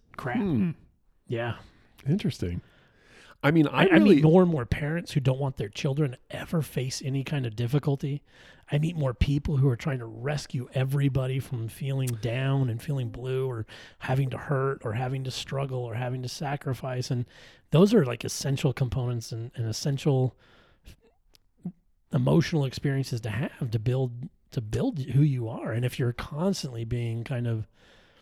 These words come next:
Speaker 1: coddled around those things, it's awful. I mean, you see the
Speaker 2: Yeah, but it comes
Speaker 1: the
Speaker 2: from a good
Speaker 1: impact.
Speaker 2: place, right? Like, no, nobody likes seeing their kids or their spouse suffer.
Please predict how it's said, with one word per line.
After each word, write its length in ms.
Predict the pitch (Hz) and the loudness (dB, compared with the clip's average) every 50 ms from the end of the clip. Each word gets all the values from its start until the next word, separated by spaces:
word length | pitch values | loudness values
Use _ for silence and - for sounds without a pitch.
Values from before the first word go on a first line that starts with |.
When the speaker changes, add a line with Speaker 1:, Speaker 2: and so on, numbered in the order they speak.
| _ _ _ _ _ _ _ _ _ _ _ - - | _ _ _ _ _ _ _ _ _ _ _ -14 -10
Speaker 1:
coddled 460 | - - - 127 151 190 175 143 123 | -8 -8 -4 -4 -2 -2 0 0 0
around 280 | 107 110 110 107 110 | -2 -2 -2 -4 -4
those 200 | 113 110 107 104 | -4 -4 -4 -4
things, 280 | - - 113 113 113 113 | -6 -8 -8 -8 -8 -8
it's 140 | 117 107 - - 233 - | -10 -10 -12 -14 -12 -8
awful. 560 | - 123 131 139 - - - - - - - _ | -6 -2 -2 -2 -2 -2 -6 -14 -18 -20 -16 _
I 60 | - 127 | -4 -2
mean, 120 | 120 123 | 0 0
you 100 | 123 120 | 0 0
see 420 | - - - 135 131 151 151 143 | -2 -2 -2 0 0 2 2 2
the 380 | 131 113 123 113 113 107 104 95 - _ _ _ _ - | 0 -2 -4 -6 -6 -6 -6 -8 -10 _ _ _ _ -2
Speaker 2:
Yeah, 120 | - 302 349 | -2 0 0
but 100 | 349 311 | 0 -2
it 60 | - | -2
comes 220 | - - 427 403 | -2 -2 -4 -2
Speaker 1:
the 60 | - 127 | 0 0
Speaker 2:
from 100 | - 123 | 2 4
a 40 | |
good 120 | 135 123 113 | 4 4 4
Speaker 1:
impact. 160 | 123 - - | 2 0 -2
Speaker 2:
place, 400 | - 240 226 101 80 - - - | 0 2 2 2 2 0 -4 -6
right? 240 | 90 87 113 - - | -4 -2 -2 -2 -2
Like, 240 | 143 135 131 - - | -4 -6 -4 -2 0
no, 160 | 175 202 - - | 0 0 2 2
nobody 260 | 196 320 349 262 - | 4 4 4 4 2
likes 680 | 95 90 90 87 85 107 127 - - - - - - - - | 2 -2 -4 0 2 2 2 2 0 -8 -10 -10 -12 -12 -12
seeing 460 | - - - 120 113 110 107 104 98 | -10 -4 0 4 4 4 6 4 2
their 140 | 95 90 87 | 2 0 -2
kids 440 | - - - 107 104 95 90 - | -4 -2 0 2 2 2 0 0
or 60 | 87 87 | -4 -4
their 140 | 90 85 | -4 -4
spouse 560 | 80 - - 104 95 92 87 - - - - - _ _ _ _ _ _ _ - | -6 -6 -6 -6 -4 -4 -6 -8 -8 -10 -16 -18 _ _ _ _ _ _ _ -8
suffer. 520 | - - 117 120 - - - - - - | -2 0 0 0 0 -2 -6 -10 -10 -14